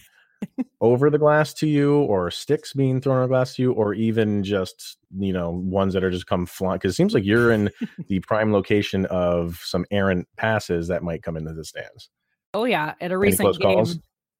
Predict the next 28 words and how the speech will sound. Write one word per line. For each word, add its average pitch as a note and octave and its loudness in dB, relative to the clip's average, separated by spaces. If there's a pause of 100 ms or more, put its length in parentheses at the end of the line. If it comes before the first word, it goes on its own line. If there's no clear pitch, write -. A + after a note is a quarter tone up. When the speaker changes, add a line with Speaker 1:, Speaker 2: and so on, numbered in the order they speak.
(100)
Speaker 1:
Oh, G#3 2
yeah. F3 2
At F3+ -2
a F#3+ 0
recent G3+ -2
game, F#3 -2
the E3 -6
guy E3+ -4
right G3 0
behind F3 -2
me D#3+ -4
got D#3 -8 (180)
decked F3 -2
in E3 -4
the D#3+ -4
thigh, D#3 2 (500)
Speaker 2:
Oof. F3 2
Speaker 1:
uh, D3 -4
by E3+ 0
a D3 0
puck. - -4 (120)
He C#4 6
was A#3 4
fine, D#3+ 0
fortunately, E3 -2
Speaker 2:
Okay. F2 -2
Speaker 1:
but, D3+ -6
Speaker 2:
Okay. F2 -4